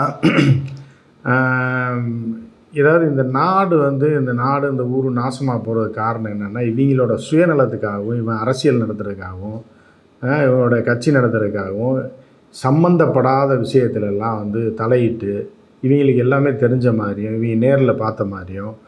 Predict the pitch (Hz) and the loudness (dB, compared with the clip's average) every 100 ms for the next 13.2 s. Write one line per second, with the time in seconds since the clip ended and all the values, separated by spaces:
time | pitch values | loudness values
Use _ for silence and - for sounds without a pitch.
0 | - _ _ 135 139 131 117 104 104 107 | -20 _ _ 2 2 2 0 0 0 0
1 | 113 120 139 139 113 113 117 101 143 135 | 0 2 2 2 0 0 0 2 2 2
2 | 127 113 113 113 107 107 104 104 165 139 | 0 0 0 -2 -4 -4 -6 -2 2 4
3 | 143 185 156 165 180 170 165 147 175 151 | 4 2 2 4 2 2 0 0 2 2
4 | 160 147 135 135 123 117 101 - - _ | 4 4 2 -2 -2 -2 -6 -10 -20 _
5 | _ _ - - - 127 123 139 151 143 | _ _ -20 -20 -2 2 4 6 6 4
6 | 139 147 127 117 110 95 95 139 165 - | 4 4 6 6 2 -2 -2 0 0 -2
7 | - - - _ 170 165 160 165 160 165 | -14 -20 -20 _ 2 4 4 4 4 2
8 | 143 139 143 147 139 139 151 135 123 123 | 2 2 2 2 2 2 0 0 0 0
9 | 123 123 117 120 170 160 139 123 113 123 | 2 2 0 0 2 2 2 0 0 0
10 | 123 120 175 160 143 131 120 139 131 127 | 0 0 0 0 2 0 2 0 0 0
11 | 139 135 110 127 139 135 120 110 110 110 | 0 0 2 2 2 0 -2 -2 -2 -2
12 | 139 147 131 127 120 123 131 107 104 98 | 0 0 2 0 -2 0 0 -2 -8 -12
13 | 101 104 | -14 -16